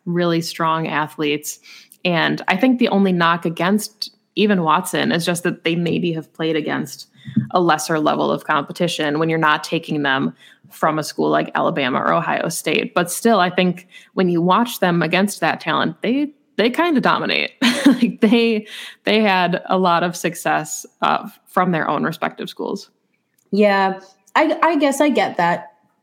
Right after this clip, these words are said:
Speaker 2: um, kind of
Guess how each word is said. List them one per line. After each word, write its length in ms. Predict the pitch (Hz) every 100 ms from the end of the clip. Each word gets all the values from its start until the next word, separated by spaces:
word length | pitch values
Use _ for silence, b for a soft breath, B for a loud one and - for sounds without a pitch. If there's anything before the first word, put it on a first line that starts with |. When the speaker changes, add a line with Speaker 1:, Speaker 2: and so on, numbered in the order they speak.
| _ _ _
Speaker 2:
um, 580 | 175 165 160 151 165 175 _ _ _ _ _ _ _
kind 160 | - 170
of 340 | 156 151 -